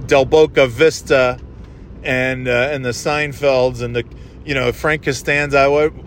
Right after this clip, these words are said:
I get, get my cabana ware out of the attic. And, and then I realized, like, "Oh my God, that's what these shirts look like."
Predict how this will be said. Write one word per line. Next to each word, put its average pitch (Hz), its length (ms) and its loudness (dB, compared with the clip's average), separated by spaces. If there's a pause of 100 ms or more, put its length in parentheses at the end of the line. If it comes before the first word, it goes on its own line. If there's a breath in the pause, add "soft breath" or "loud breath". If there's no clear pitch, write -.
(280 loud breath)
I 135 160 0 (640)
get, 139 160 -2 (380)
get 202 220 2
my 196 180 2
cabana 240 480 4
ware 247 340 4
out 220 140 2
of 208 120 -4
the 220 140 0
attic. 269 280 -2 (1040 soft breath)
And, 160 300 -6
and 185 220 -8
then 190 60 -4
I 190 60 -2
realized, 180 520 -2
like, 156 300 -4
"Oh 240 120 0
my 262 200 -4
God, 202 640 -6 (460 soft breath)
that's 285 280 -2
what 294 140 -10
these 240 220 -12
shirts 180 420 -8
look 147 240 -6
like." 156 420 -4